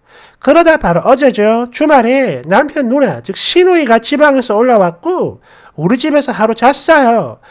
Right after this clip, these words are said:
그리고 오늘 다 같이 브런치 먹고 왔죠. 오후 기차로 내려가는 거라 남편이 두 시 쯤 택시 예약해 준 거 저도 이미 알고는 있었어요.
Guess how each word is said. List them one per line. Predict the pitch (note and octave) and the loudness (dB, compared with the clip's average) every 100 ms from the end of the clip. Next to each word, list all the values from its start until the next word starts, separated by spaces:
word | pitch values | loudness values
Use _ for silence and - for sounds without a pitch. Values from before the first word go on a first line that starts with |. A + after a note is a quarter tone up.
| - _ | -20 _
그리고 | - D#4+ C4+ | -2 0 2
오늘 | B3+ D#4 D4+ | 2 0 0
다 | E3+ | 0
같이 | F3+ B3+ D#4 - | 0 0 -2 -6
브런치 | E3+ A3 - C#4 | -2 -2 -2 -2
먹고 | C#4+ D4 | -2 0
왔죠. | B3 A#3 - G3+ A2+ - _ _ _ _ _ | 2 0 -2 -10 -10 -16 _ _ _ _ _
오후 | D3+ A3+ E4+ | 0 4 4
기차로 | - B3 - C#4 B3+ | 2 -2 0 2 2
내려가는 | A#3 C4+ B3+ B3 C#4 | 2 2 2 2 0
거라 | C4+ A3+ G3+ A3 F#3+ G#2+ - - - | 0 0 0 0 -2 -8 -14 -20 -16
남편이 | - F#3 D#4 D#4+ D4 C#4 C4+ A#3+ C3+ A#2+ | -2 0 0 -2 -2 -2 -2 -4 -6 -10
두 | E3 | -6
시 | F#3 E4+ | -4 -6
쯤 | - C#4+ C#4 | -6 -4 -4
택시 | - E4+ - D4 | -4 -6 -4 -2
예약해 | F3+ G#3+ - A3+ | 0 -2 -4 -6
준 | A#3+ | -4
거 | A#3+ A#3+ C4+ C4+ C#3 A2 - - | -2 0 0 0 -4 -6 -20 -10
저도 | - E4+ F4+ C4+ | 0 2 2 0
이미 | D#4 D#4 | 0 2
알고는 | E3 F3+ D4+ E4 | 2 0 0 -2
있었어요. | C#4+ F4 E4 E4+ B3 B2+ A#2+ | -2 -4 -2 0 0 0 -6